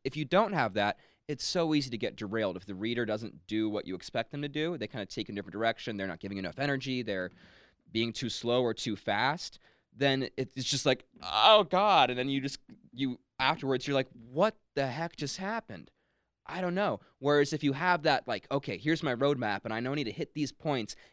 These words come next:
and I might hit them a little differently, or a little faster, a little whatever than I expected, but this is the route I'm taking. This is my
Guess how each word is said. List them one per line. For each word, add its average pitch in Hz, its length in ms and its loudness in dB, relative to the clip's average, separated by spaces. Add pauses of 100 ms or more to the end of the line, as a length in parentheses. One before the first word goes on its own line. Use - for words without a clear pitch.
and 190 80 -4
I 196 60 2
might 208 200 6
hit 208 100 -4
them 202 60 -4
a - 20 -4
little 180 140 -2
differently, 143 400 -2
or 110 40 0
a - 40 -2
little 139 140 -2
faster, 147 520 -2
a 131 40 -4
little 143 280 -4
whatever 143 440 -2
than 127 140 -6
I 120 60 -4
expected, 117 420 -4
but 98 140 -10
this 180 200 -8
is 156 120 -10
the 139 100 -6
route 143 240 -4
I'm 120 100 -8
taking. 120 360 -6
This 127 140 -8
is 131 100 -12
my 135 360 -4